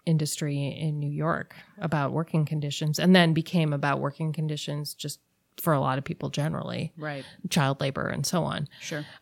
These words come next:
Speaker 1: Uh, but, but really that was the intersection of journalism and factory, uh, exploitation of labor, because,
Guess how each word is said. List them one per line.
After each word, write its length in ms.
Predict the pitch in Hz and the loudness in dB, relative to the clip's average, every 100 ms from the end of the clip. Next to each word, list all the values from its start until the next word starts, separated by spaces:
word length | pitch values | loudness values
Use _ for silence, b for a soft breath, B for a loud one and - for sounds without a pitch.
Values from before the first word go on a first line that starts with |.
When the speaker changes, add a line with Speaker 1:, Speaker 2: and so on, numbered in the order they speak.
| - | 4
Speaker 1:
Uh, 160 | 170 | 4
but, 320 | 160 254 247 - | 8 8 8 8
but 260 | 214 - 226 | 10 12 12
really 200 | 277 226 | 12 12
that 180 | 196 180 | 10 8
was 120 | 185 | 6
the 100 | 190 | 6
intersection 600 | 180 202 - 180 - 170 | 6 6 6 2 4 4
of 140 | 156 | 4
journalism 760 | 139 180 170 156 147 156 139 143 | 6 8 8 6 4 2 0 -2
and 580 | - 151 143 135 139 135 - _ _ | -2 -2 -2 -2 -4 -6 -14 _ _
factory, 760 | - 147 - 165 135 135 131 143 - - - | 4 4 4 2 2 0 -2 -4 -6 -18 -8
uh, 180 | 147 135 | -4 -2
exploitation 720 | - 147 - 147 151 139 - | -2 -2 -2 -4 -2 -6 -6
of 80 | 147 - _ 131 | -8 -8 _ -4
labor, 360 | 165 165 147 135 | 0 0 0 -4
because, 580 | 156 185 170 165 - | -2 2 4 2 0